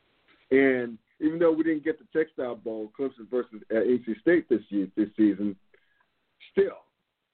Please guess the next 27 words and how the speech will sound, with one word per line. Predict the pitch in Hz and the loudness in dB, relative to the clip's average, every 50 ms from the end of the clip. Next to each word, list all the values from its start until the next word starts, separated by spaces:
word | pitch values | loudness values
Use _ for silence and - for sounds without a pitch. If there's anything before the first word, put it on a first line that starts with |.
| - | -12
you | - 127 120 | -10 -6 -6
know, | 113 110 107 104 98 _ _ - | -6 -6 -6 -10 -12 _ _ -20
the | - 135 - | -20 -18 -10
fact | - 143 143 139 - 143 | -8 -6 -6 -6 -4 -4
is | 143 143 139 135 123 - | -2 0 -2 -2 -4 -6
that | 135 127 120 110 - - | -8 -8 -8 -10 -12 -12
a | 120 | -10
lot | 127 143 | -8 -8
of | 147 | -8
these | 143 135 131 | -8 -10 -10
teams | - 143 139 135 | -8 -8 -8 -8
should | - 123 107 - | -10 -14 -12 -6
play | 147 143 139 | -4 -4 -4
each | 131 - 131 | -2 -4 -6
other | 120 110 | -6 -8
more | 104 101 104 113 143 160 147 135 127 | -8 -12 -12 -12 -10 -6 -6 -6 -6
and | 123 135 | -6 -6
more | 156 156 139 117 104 | -6 -4 -4 -4 -4
often, | 101 156 170 151 - - - 73 78 80 | -4 -4 -4 -4 -4 -10 -20 -20 -16 -12
right? | 90 92 104 120 - _ _ 101 | -10 -8 -8 -8 -10 _ _ 0
Boston | 110 123 123 123 123 113 - | 2 2 2 2 -2 -6 -4
College, | 135 131 131 131 - _ - | -2 0 0 0 -2 _ -4
Pittsburgh, | 160 151 - - - - 82 67 58 - - _ _ _ _ _ _ _ _ _ - | -4 -4 -4 -6 -8 -8 -8 -8 -8 -12 -18 _ _ _ _ _ _ _ _ _ -2
Louisville, | 104 131 156 160 135 110 - _ _ _ _ _ _ _ _ _ _ _ _ _ _ _ - | 2 2 4 4 2 0 -2 _ _ _ _ _ _ _ _ _ _ _ _ _ _ _ -2
Syracuse, | - 165 165 151 127 123 _ - 78 69 64 _ _ _ _ _ _ _ _ _ _ _ _ _ - | 2 4 4 4 2 0 _ -20 -20 -20 _ _ _ _ _ _ _ _ _ _ _ _ _ _ -16
you | 104 | -14
know, | 101 101 104 110 | -12 -12 -12 -12